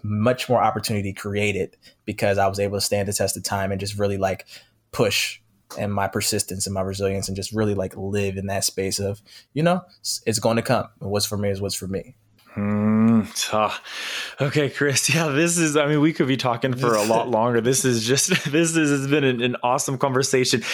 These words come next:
Speaker 2: And to finish off, I'm gonna ask you a couple questions that I ask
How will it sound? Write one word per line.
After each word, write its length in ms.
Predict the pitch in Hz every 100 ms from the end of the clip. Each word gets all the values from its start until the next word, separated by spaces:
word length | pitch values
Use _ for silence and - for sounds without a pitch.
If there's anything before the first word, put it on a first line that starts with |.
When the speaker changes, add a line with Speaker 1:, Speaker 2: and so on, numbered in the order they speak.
| - 151
Speaker 2:
And 140 | 139
to 60 | 127
finish 380 | 175 214 214
off, 280 | 131 123 139
I'm 120 | 131
gonna 140 | 165 180
ask 260 | 156 - 208
you 120 | 208
a 60 | -
couple 500 | - 120 151 135 - - -
questions 560 | - 104 110 - 156 139
that 120 | 131
I 120 | 117
ask 280 | 117 117 -